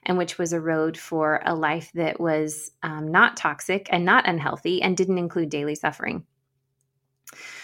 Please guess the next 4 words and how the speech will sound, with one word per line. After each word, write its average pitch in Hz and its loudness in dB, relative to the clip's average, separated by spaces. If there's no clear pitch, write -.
So 240 8
taking 311 4
that 196 4
road, 160 2